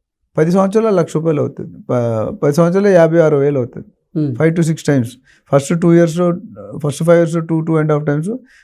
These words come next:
Speaker 1: నెక్స్ట్ ఫైవ్ ఇయర్స్ ఇంకో టూ అండ్ హాఫ్. అంటే ఫైవ్ to సిక్స్ టైమ్స్ అంటే పదివేలు కాస్త అరవై వేలు అవుతుంది.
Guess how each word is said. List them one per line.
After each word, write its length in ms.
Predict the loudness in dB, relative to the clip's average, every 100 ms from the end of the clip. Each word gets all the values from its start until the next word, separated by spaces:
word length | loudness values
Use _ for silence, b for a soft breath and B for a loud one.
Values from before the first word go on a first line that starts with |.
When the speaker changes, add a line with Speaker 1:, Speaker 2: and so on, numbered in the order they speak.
| _
Speaker 1:
నెక్స్ట్ 300 | -2 -2 -2
ఫైవ్ 240 | 0 2 2
ఇయర్స్ 200 | -2 -4
ఇంకో 260 | -2 -2
టూ 180 | -2 0
అండ్ 160 | 0 0
హాఫ్. 120 | 0
అంటే 160 | 0 0
ఫైవ్ 280 | 0 0
to 80 | 0
సిక్స్ 240 | -4 -6 -4
టైమ్స్ 220 | -4 -2
అంటే 140 | -4
పదివేలు 420 | 0 0 2 0
కాస్త 260 | 0 -2 -2
అరవై 260 | -2 0 0
వేలు 200 | -2 -2
అవుతుంది. 300 | -6 -10